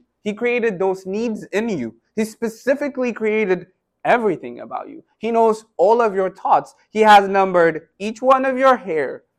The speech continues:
It's not the total that he knows. He knows hair number one from one thousand twenty-five. Not even your parents know that about you, but he does.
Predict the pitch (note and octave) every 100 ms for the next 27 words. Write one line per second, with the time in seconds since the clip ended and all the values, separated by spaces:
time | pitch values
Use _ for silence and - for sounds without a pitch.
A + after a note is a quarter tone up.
0 | _ _ _ _ _ C3 - F#3 B3 F#3+
1 | F3 E3+ G3 A3+ A3+ F3 D#3 D#3 F#3+ C#3+
2 | B2 B2+ _ _ F3+ F3+ D#3 D3+ D3 C#3
3 | C3+ C3 C3 C3 D#3+ A3 G#3+ F3+ D#3 C3+
4 | C#3 D3 C#3+ C#3+ C#3+ - _ _ _ _
5 | _ C3 G3 F3+ - - - _ _ _
6 | _ _ _ _ _ _ _ _ _ _
7 | _ _ _ _ _ _ _ _ _ _
8 | _ _ _ _ _ _ _ _ _ -
9 | - _ _ _ _ _ G#3+ C4+ B3+ A#3+
10 | A3 F3 E3+ G#3 G#3 D#3+ - D3+ D3+ A#2+
11 | A#2+ A#2 A2+ A#2+ A#2+ B2+ _ _ _ _
12 | _ _ C#3+ C#3+ D#3 D3 -